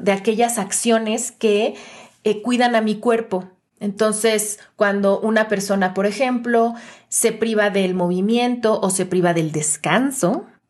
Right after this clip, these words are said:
y aquí me gustaría llamar la atención de cuántas personas no descansan con la frecuencia que requieren, ni en la cantidad que requieren, o no tienen la calidad de descanso que necesitan.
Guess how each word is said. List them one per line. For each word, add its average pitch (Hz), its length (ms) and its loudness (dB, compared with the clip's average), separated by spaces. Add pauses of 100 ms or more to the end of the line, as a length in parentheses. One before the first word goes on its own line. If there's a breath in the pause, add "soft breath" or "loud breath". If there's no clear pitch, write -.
(520)
y 175 160 -6
aquí 170 240 -2
me 190 100 2
gustaría 170 360 0
llamar 170 280 2
la 170 100 2
atención 165 420 -2
de 156 100 -2
cuántas 190 540 0
personas 220 760 0 (720 soft breath)
no 214 160 2
descansan 202 1000 0 (100)
con 185 140 0
la 170 80 2
frecuencia 175 600 0
que 180 100 -10
requieren, 190 840 0
ni 185 100 -2
en 170 80 2
la 160 160 0
cantidad 160 460 -2
que 165 120 -6
requieren, 175 720 -2 (300 loud breath)
o 196 100 2
no 185 240 0
tienen 233 420 2
la 175 120 2
calidad 165 340 2
de 170 80 0
descanso 170 600 -2
que 185 120 -2
necesitan. 151 800 -8